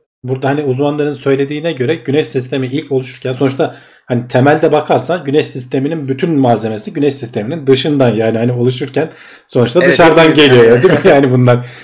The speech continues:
Speaker 1: e, kendiliğinden burada hazırda bulunan şeyler değil. Oluşurlarken, e,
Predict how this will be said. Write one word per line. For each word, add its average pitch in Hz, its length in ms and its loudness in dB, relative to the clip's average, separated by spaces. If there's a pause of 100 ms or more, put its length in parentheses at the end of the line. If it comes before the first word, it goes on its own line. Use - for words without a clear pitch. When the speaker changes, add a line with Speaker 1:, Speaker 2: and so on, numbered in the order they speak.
(200)
Speaker 1:
e, 120 300 4
kendiliğinden 135 680 2
burada 127 280 2
hazırda 131 460 2 (360)
bulunan 139 480 0
şeyler 156 480 -2
değil. 196 240 -6 (560)
Oluşurlarken, 165 880 0
e, 117 80 -4